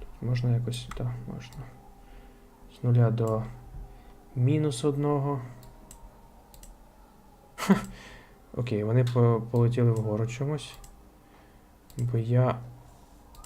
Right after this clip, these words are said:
інвертую. Цікаво.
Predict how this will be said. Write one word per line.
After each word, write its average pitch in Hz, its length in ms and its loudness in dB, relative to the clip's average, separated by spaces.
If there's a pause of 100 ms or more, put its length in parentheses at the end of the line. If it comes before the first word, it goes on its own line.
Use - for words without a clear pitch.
(260)
інвертую. 120 880 4 (2250)
Цікаво. 117 680 -4